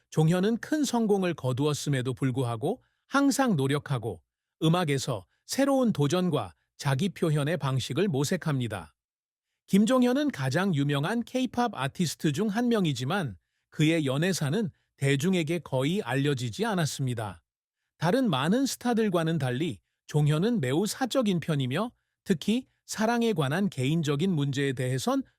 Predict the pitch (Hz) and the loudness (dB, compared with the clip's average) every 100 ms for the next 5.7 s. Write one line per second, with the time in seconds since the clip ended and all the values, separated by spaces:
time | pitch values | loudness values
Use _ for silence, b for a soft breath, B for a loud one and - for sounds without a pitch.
0 | - - 123 170 254 - 131 127 120 120 | -8 -2 0 0 -2 0 0 -2 -4 -2
1 | 220 247 - 180 143 117 98 - _ _ | -2 -2 -2 -2 -2 -4 -10 -14 _ _
2 | _ _ _ - 262 262 254 262 - _ | _ _ _ -2 0 2 2 0 -6 _
3 | _ - 156 170 131 135 143 170 156 147 | _ 0 0 2 0 0 0 0 0 -2
4 | 156 - 139 151 123 123 143 147 160 160 | -4 -2 -2 -2 -2 -2 -2 0 -2 -2
5 | 214 190 156 143 139 165 269 | 0 0 0 -2 -2 -4 -4